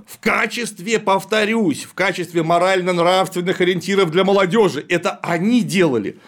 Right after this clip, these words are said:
И теперь те же самые люди легко и просто, я бы сказал, даже ненавязчиво объясняют, что нужно любить родину, которую вы недавно проклинали. Ну, потому что С С С Р — это не просто наша родина на словах.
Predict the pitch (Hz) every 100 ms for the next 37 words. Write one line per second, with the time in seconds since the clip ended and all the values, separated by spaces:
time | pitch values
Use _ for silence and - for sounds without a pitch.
0 | - - _ 170 208 214 254 233 294 330
1 | 302 - 320 320 339 320 294 170 117 90
2 | - _ 208 220 214 339 320 311 294 330
3 | 226 165 - 92 87 - _ - 180 208
4 | 240 226 202 226 247 277 285 277 185 -
5 | 104 92 110 165 170 185 151 131 143 147
6 | 123 131 127 123 131 127 165 233 - _
7 | _ _ 175 226 233 220 220 220 233 214
8 | 220 220 226 220 226 220 226 - - -
9 | 123 123 120 123 127 - 165 123 110 -
10 | - - 104 107 - 123 123 277 247 165
11 | 180 175 165 185 165 165 160 190 185 107
12 | 85